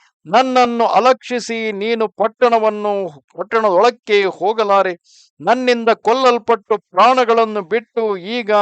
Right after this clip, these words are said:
ಇಲ್ಲಿಯೇ ಮಲಗುವೆ. ನಾನೇ ಲಂಕಾ ನಗರಿಯು, ಎಲ್ಲ ಕಡೆಯಲ್ಲೂ ಚೆನ್ನಾಗಿ ರಕ್ಷಿಸುತ್ತಿರುವೆನು. ಇದನ್ನು ನಿನಗೆ ಹೇಳಿರುತ್ತೇನೆ" ಎಂದು ಬಿರುಸಾಗಿ ಹೇಳಿದಳು. ಲಂಕೆಯ, ಲಂಕೆಯ ಮಾತನ್ನು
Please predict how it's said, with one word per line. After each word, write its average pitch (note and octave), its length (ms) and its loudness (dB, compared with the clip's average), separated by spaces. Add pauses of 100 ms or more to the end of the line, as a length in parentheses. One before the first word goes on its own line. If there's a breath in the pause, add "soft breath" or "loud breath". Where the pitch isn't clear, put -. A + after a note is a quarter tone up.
(200)
ಇಲ್ಲಿಯೇ A3+ 480 0
ಮಲಗುವೆ. G3 580 -2 (420 soft breath)
ನಾನೇ A#3 760 2
ಲಂಕಾ G#3+ 680 2
ನಗರಿಯು, G3 580 -2 (380 soft breath)
ಎಲ್ಲ B3 420 0
ಕಡೆಯಲ್ಲೂ A3 760 2
ಚೆನ್ನಾಗಿ G#3+ 760 -2
ರಕ್ಷಿಸುತ್ತಿರುವೆನು. F#3+ 1000 -6 (400)
ಇದನ್ನು A3+ 580 -2
ನಿನಗೆ G3+ 540 0
ಹೇಳಿರುತ್ತೇನೆ" F#3+ 920 -4
ಎಂದು F3+ 260 -6
ಬಿರುಸಾಗಿ F3 760 -4
ಹೇಳಿದಳು. E3+ 480 -4 (760 soft breath)
ಲಂಕೆಯ, A3+ 680 0 (260)
ಲಂಕೆಯ G#3+ 500 2
ಮಾತನ್ನು F#3 760 0